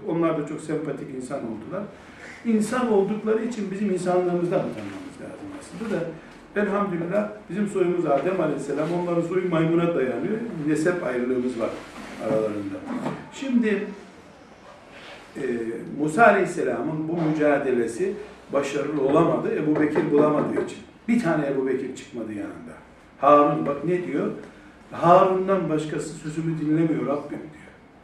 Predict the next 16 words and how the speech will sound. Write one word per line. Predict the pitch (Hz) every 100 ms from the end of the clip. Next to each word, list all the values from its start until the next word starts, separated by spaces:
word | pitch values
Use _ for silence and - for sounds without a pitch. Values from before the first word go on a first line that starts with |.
| -
Bir | 175
Harun | 147 143 147 160
sözümü | 156 123 117 - 113
dinliyor. | 120 123 202 - - - - - -
Koca | 160 196 175
milletten | 151 151 156 147 - 156 - -
üç | - - -
kişi, | 160 190 - - - 135 -
"Tamam, | 160 156 147
biz | 147
seninle | - 151 151 151 147
beraberiz." | 147 143 143 147 165 - - - -
dememişler | 156 156 151 156 - 120 - - 123 127
Musa | 131 135
Aleyhisselam'a. | 127 123 127 151 202 190
Kur'an'dan | 160 151 147 147 147